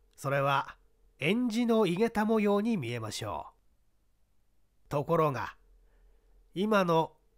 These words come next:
赤インキの文字の例と同じように、一旦青い光線を受けると、そのえんじの井桁模様は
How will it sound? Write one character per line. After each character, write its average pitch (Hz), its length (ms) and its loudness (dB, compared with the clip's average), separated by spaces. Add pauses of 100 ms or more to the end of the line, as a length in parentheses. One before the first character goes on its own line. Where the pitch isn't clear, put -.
赤 185 300 4
イ 262 180 2
ン 233 120 -4
キ 196 160 -6
の 190 180 4
文 233 160 4
字 208 160 -2
の 196 160 2
例 196 220 2
と 160 280 0
同 208 120 0
じ 185 160 -2
よ 190 160 2
う 151 40 0
に、 127 220 -8 (800)
一 185 160 0 (160)
旦 269 400 2 (340)
青 233 380 8
い 269 140 6
光 220 320 4
線 208 380 -2
を 196 180 2
受 147 260 -6
け 147 60 0
る 120 80 -6
と、 67 240 -10 (880)
そ 165 260 -2
の 190 300 4
え 165 140 2
ん 220 180 -2
じ 208 160 -2
の 202 240 4
井 175 140 0
桁 208 260 0
模 208 160 0
様 170 280 2
は 151 280 2